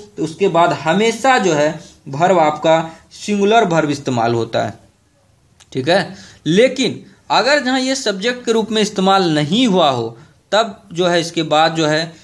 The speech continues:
प्लूरल वर्ब का इस्तेमाल होता है। तो देखिए, पॉलिटिक्स जो है, यहाँ पर पॉलिटिक्स का मतलब यहाँ पर पॉलिटिकल व्यू है, आपको बताया अभी पॉलिटिकल व्यूज है या पॉलिटिकल आइडियाज है,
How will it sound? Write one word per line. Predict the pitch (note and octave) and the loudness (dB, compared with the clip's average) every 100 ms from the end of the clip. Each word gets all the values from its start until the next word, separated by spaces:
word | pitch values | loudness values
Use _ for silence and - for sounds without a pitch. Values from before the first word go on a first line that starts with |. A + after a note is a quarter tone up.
| _ - | _ -4
प्लूरल | G#3 G#3+ A3 G#3 | 0 4 4 2
वर्ब | E3+ D#3+ E3 | 0 -2 0
का | F3+ | 0
इस्तेमाल | F3+ D#3 D3+ D#3+ E3+ - - - | 0 -2 0 0 -2 -10 -16 -6
होता | C#3+ C#3+ C#3 | -2 0 2
है। | C3+ | 0
तो | C#3+ | -2
देखिए, | G#3 A#3+ | -2 -2
पॉलिटिक्स | - G3 A3+ A#3+ D4 G#3+ | 0 2 0 0 -6 -2
जो | A3+ | 0
है, | A3 G#3+ | 2 2
यहाँ | G#3 G#3+ | 0 0
पर | A3+ A3+ A#3 - _ _ | 0 -2 -4 -16 _ _
पॉलिटिक्स | G3+ G#3+ G#3+ C#4 - | 0 0 0 -4 -2
का | A3 | -2
मतलब | G#3 G3+ G3 | 0 0 2
यहाँ | F#3+ F#3 F#3 | 2 2 0
पर | G3 | -2
पॉलिटिकल | G3 G3+ G#3+ A3 A3 A#3 | 0 0 0 -2 -2 0
व्यू | F3+ D#3 C#3 | 2 2 2
है, | A#2 A2 - - | 0 -6 -10 -6
आपको | D3+ G#3 | -4 -2
बताया | F3 E3 F3 F#3+ G#3 | -2 0 2 4 2
अभी | G3 A#3+ - - _ _ - | 2 -2 -6 -18 _ _ -4
पॉलिटिकल | G#3 G#3+ G#3+ A#3+ B3+ C4+ - - _ _ _ _ _ _ _ | 0 0 -2 -2 -2 -2 -8 -20 _ _ _ _ _ _ _
व्यूज | B2+ E3 A3 A#3 | -4 -2 0 2
है | G3+ G#3 G#3 | 4 4 4
या | F3+ F3 | 2 0
पॉलिटिकल | G3 G3+ G3 G#3+ A3 G#3+ | 0 0 0 0 0 2
आइडियाज | F3+ F3+ F3+ G#3 G#3 G#3 | 2 0 0 2 2 2
है, | G3 G3+ G3+ | 0 0 -2